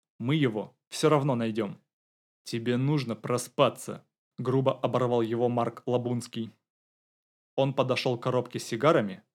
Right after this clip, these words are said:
взял одну и, держа ее в руках,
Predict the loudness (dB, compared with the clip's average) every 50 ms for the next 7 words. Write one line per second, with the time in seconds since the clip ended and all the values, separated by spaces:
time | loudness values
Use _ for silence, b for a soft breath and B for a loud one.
0 | _ _ -14 -6 -2 0 0 0 0 -2 -4 -4 -2 -2 -4 -4 -4 -8 _ _
1 | _ _ _ _ -6 -2 -2 -2 0 2 0 0 2 2 0 0 0 -2 -2 -4
2 | -6 -6 -6 -2 2 2 2 2 0 -10 _